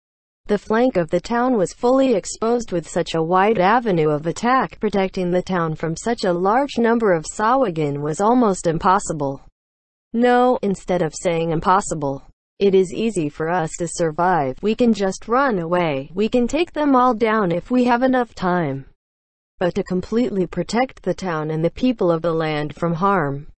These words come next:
it is probably impossible, comma dot." But as Marielle was at a loss for words, staring at the foam,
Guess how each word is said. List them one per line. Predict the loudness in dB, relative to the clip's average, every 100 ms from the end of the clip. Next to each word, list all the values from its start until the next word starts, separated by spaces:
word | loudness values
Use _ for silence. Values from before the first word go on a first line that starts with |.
| _ _ _ _ _ 0
it | 2
is | 2 0
probably | 0 2 2 0 0 0
impossible, | -2 0 0 0 -6 -6 -8 -12 -20 _
comma | 0 2 2 2
dot." | 2 2 2 -4 -14 _
But | -2
as | 0 0
Marielle | 2 2 2 2 2 2 0 0
was | 0 0
at | 0
a | -2
loss | -2 -2 -2
for | -8 -6
words, | 0 2 2 0 -6
staring | 0 2 4 4 2
at | 0
the | -6
foam, | -2 0 -2 -4